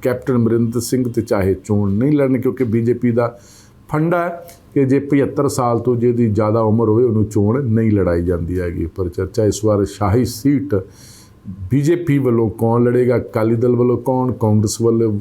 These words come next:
ਵੱਲੋਂ ਕੌਣ ਤੇ ਝਾੜੂ ਵੱਲੋਂ ਕੌਣ ਲੜੇਗਾ। ਤੇ ਸਭ ਤੋਂ ਪਹਿਲਾਂ ਗੱਲ ਕਰਾਂਗੇ ਪਟਿਆਲਾ ਤੋਂ ਆਮ ਆਦਮੀ ਪਾਰਟੀ ਦੀ, ਕਿਉਂਕਿ ਸੱਤਾ ਉਹਨਾਂ ਦੀ ਆ ਔਰ ਇਸ ਵਾਰ ਆਮ ਆਦਮੀ ਪਾਰਟੀ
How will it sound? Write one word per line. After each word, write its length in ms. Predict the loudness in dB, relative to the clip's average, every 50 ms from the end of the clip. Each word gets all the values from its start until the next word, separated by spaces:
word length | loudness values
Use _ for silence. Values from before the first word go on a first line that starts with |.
| -6 -4
ਵੱਲੋਂ 280 | -2 0 0 0 0 -2
ਕੌਣ 340 | -4 -4 -2 -2 0 0 0
ਤੇ 260 | 0 0 0 0 0 -2 -6 -10
ਝਾੜੂ 360 | -4 -4 -2 0 0 0 0
ਵੱਲੋਂ 280 | 0 0 0 0 -2 -4 -8 -12 -20 -20 -16
ਕੌਣ 280 | -10 -8 -6 -6 -6 -8
ਲੜੇਗਾ। 380 | -10 -10 -12 -12 -14 -16 -18 -16 -12
ਤੇ 60 | -10 -8
ਸਭ 180 | -4 -4 -4
ਤੋਂ 160 | -4 -2 -4
ਪਹਿਲਾਂ 260 | -2 0 0 0 2 2
ਗੱਲ 260 | 2 2 2 2 0
ਕਰਾਂਗੇ 400 | 0 0 0 0 0 0 0 0
ਪਟਿਆਲਾ 580 | -2 -2 -4 -2 -2 0 0 0 0 0 -2
ਤੋਂ 360 | -2 -2 0 0 0 0 -2 -4 -6 -10 -20 -20 -20 -12 -4 0
ਆਮ 220 | 0 0 2 0
ਆਦਮੀ 240 | 0 0 0 -2 -2 -2 -2
ਪਾਰਟੀ 360 | -2 -2 -2 -2 0 -2 -2
ਦੀ, 100 | 0 0
ਕਿਉਂਕਿ 260 | -2 -2 0 0 0
ਸੱਤਾ 600 | -2 -2 -4 -6 -6 -4 -2 -2 -2 -2 -4 -8 -6 -2
ਉਹਨਾਂ 280 | -2 0 0 0 0 0
ਦੀ 200 | 0 0 0 0
ਆ 120 | 0 -2 -4 -8 -18 -20 -20 -20 -20 -20 -20 _ -6 -2
ਔਰ 80 | 0 0
ਇਸ 180 | 0 0 0
ਵਾਰ 160 | 0 0 0 0
ਆਮ 180 | 0 0 0
ਆਦਮੀ 160 | 0 0 -2
ਪਾਰਟੀ 560 | -2 -2 0 0 0 0 -2 -2 0 0 0